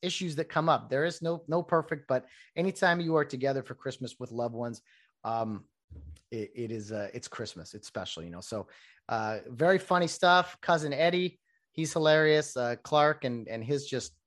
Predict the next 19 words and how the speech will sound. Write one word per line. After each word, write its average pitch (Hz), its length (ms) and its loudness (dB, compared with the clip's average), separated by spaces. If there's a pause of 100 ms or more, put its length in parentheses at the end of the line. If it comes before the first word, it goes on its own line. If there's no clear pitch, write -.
(100)
desire 123 480 0
to 107 80 -6
have 117 160 -2
the 117 80 -6
perfect 127 340 -6
Christmas. 117 440 -6
The - 180 -12
in-laws, 156 600 8 (360)
I 123 120 0
mean, 127 360 0
uh, 104 340 0 (440)
the 127 160 -6
ending 147 380 2
is 120 100 -2
great, 127 420 2
and 120 140 -4
just 117 260 -6 (220)
the 117 80 4
house 165 500 8